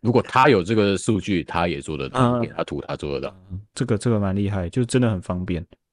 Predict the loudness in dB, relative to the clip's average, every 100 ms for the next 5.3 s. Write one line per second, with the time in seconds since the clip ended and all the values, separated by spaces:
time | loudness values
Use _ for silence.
0 | _ _ -8 -8 _ _ _ _ _ _
1 | -12 -4 0 0 -2 -2 -2 -4 _ _
2 | _ _ _ -6 -4 -2 -2 -2 -4 -2
3 | -4 -6 -10 _ _ _ _ _ -16 -8
4 | 0 2 6 6 6 4 2 2 0 0
5 | -4 -6 -6